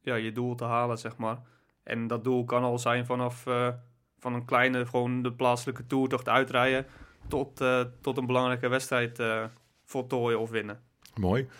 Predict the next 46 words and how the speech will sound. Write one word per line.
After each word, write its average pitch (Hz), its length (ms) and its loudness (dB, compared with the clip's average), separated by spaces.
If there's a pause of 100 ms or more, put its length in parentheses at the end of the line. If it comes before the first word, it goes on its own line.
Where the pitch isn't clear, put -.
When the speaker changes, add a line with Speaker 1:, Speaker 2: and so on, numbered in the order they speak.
(140)
Speaker 2:
Hey, 135 160 4
je, 120 500 2
je, 139 300 2
je 131 60 -2
hebt, 131 160 -2
eh, 131 160 4
ge-, 117 400 -2
je, 117 260 2
je 110 80 2
noemde 156 240 4
ze 98 140 2
juist 92 320 2
in 139 140 2
jezelf 127 480 6
geloven. 104 760 4 (420)
Ehm, 107 680 -2 (1120)
geloof 143 260 4
je 147 60 4
altijd 165 220 2
in 175 80 2
jezelf 156 280 4
of 127 100 -4
twijfelen 139 460 2
wel 90 100 2
eens? 90 320 0 (520)
Speaker 1:
Tuurlijk 127 300 -2
twijfel 117 380 -4
ik 113 60 -6
wel 113 140 -4
eens. 113 220 -10 (180)
Speaker 2:
En, 123 140 2
Speaker 1:
Dat - 100 2
Speaker 2:
en 110 40 2
Speaker 1:
zou, 123 300 4
eh, 127 140 4 (260)
ja, 120 140 -2
het 117 120 -6
zou 127 180 6
heel, 127 140 6
eh, 123 280 4 (520)
Speaker 2:
Wa- - 100 -12 (540)
Speaker 1:
is - 60 -18
heel, 131 220 6
eh, 127 200 4
ja, 123 120 6 (300)
je, 65 400 -6